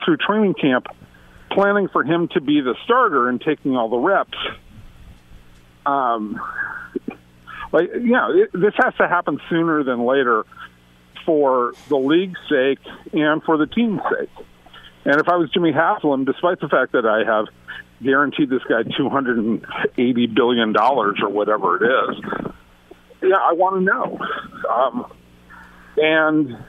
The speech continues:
there's a certain point, it's like, if this thing gets into being, they ask for two years in an effort to get one, which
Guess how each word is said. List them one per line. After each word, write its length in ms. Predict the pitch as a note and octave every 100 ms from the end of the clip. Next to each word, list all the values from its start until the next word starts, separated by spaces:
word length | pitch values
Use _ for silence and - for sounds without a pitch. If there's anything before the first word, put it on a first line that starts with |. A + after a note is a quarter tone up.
| - -
there's 240 | E3 D#3
a 80 | D#3+
certain 240 | - A#3+ G3+
point, 280 | F3 D3 C3+
it's 140 | B2+
like, 180 | B2+ C#3
if 120 | C3+
this 140 | A#2 A#3+
thing 160 | - C4+
gets 220 | E3+ E3+
into 220 | G3 D3+ C3
being, 320 | C3+ C3 A#2 _ _ - - -
they 140 | C3+
ask 260 | C#3 D3+ G3 -
for 120 | E4
two 200 | - E3+
years 520 | D3 C#3 D3+ C#3+ C3+ - -
in 80 | D3
an 100 | C3+
effort 300 | C#3+ C#3 C#3
to 60 | C#3+
get 200 | B2+ F#2+
one, 540 | G#2 E3 F#3+ F2 G2 - _ _ _ _ _ - - _ _ _
which 220 | - -